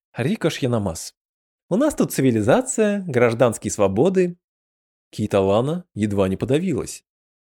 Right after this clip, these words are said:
"Виды красивые", невинно добавила Рика Шьяномас, глядя в окно, на залитую дождем улицу. "Огу",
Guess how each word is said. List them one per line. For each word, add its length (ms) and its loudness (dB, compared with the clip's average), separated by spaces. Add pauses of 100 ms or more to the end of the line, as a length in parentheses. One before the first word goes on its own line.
(240)
"Виды 680 0
красивые", 880 0 (640)
невинно 480 2
добавила 640 4
Рика 280 0
Шьяномас, 600 -4 (320)
глядя 340 2
в 60 4
окно, 460 -2 (320)
на 240 0
залитую 460 2
дождем 500 0 (260)
улицу. 580 -4 (1040)
"Огу", 520 2